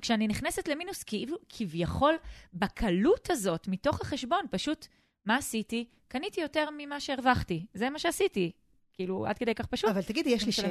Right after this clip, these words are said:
Speaker 2: שאלה.
Speaker 1: שוק אפור.
Speaker 2: אני,
Speaker 1: כן.
Speaker 2: מעניין אותי לשמוע את הדעה המקצועית שלך.
Speaker 1: בבקשה.
Speaker 2: אה, אנשים שהם, אה, באמת, אה, נמצאים במינוס, אז אומרים לי, "אז אני אקח הלוואה, כי הלוואה היא זולה יותר מהריבית שאני משלם על המינוס." מה את אומרת
Speaker 1: לא,
Speaker 2: על זה?
Speaker 1: אני אומרת לא לעשות את זה.
Speaker 2: אוקיי.
Speaker 1: אמ,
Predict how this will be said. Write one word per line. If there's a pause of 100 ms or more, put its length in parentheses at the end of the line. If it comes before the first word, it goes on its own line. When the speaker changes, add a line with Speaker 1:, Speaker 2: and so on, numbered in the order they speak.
Speaker 2:
שאלה.
Speaker 1:
שוק
אפור.
Speaker 2:
אני,
Speaker 1:
כן.
Speaker 2:
מעניין
אותי
לשמוע
את
הדעה
המקצועית
שלך. (240)
Speaker 1:
בבקשה. (100)
Speaker 2:
אה,
אנשים
שהם,
אה,
באמת,
אה,
נמצאים
במינוס,
אז
אומרים
לי,
"אז
אני
אקח
הלוואה,
כי
הלוואה
היא
זולה
יותר (100)
מהריבית
שאני
משלם
על
המינוס."
מה
את
אומרת
Speaker 1:
לא,
Speaker 2:
על
זה?
Speaker 1:
אני
אומרת
לא
לעשות
את
זה. (180)
Speaker 2:
אוקיי.
Speaker 1:
אמ,